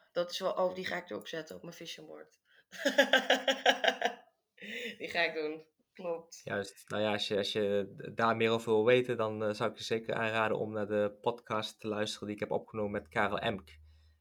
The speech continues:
Speaker 1: Oké.
Speaker 2: Hij heeft, eh, hij heeft, eh, de four-hour workweek in, in de praktijk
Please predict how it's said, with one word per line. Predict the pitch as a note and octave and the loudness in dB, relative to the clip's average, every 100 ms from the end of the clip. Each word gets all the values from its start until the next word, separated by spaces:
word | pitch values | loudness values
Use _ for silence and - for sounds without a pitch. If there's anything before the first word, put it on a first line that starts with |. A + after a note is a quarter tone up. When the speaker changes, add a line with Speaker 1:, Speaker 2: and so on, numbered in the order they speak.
| _ | _
Speaker 1:
Oké. | F#3+ G#3 | -6 -2
Speaker 2:
Hij | D#3 | 0
heeft, | G2+ - - | 0 -4 -2
eh, | G2 G2+ G2 - | 0 0 -4 -12
hij | - G#2 | -8 -2
heeft, | A2 - | -2 0
eh, | G#2 G#2 G#2 G2 | 4 4 4 0
de | G#2 - | -12 -2
four-hour | A#2 G#2+ G#2+ G#2 | 2 4 4 4
workweek | A2 G#2+ A2 G#2+ | 0 0 -8 -8
in, | - A2 G#2 G#2 - | -8 -6 -6 -8 -10
in | G#2+ | -10
de | |
praktijk | - G#2+ - A2+ A2+ - | -8 -4 2 2 0 -18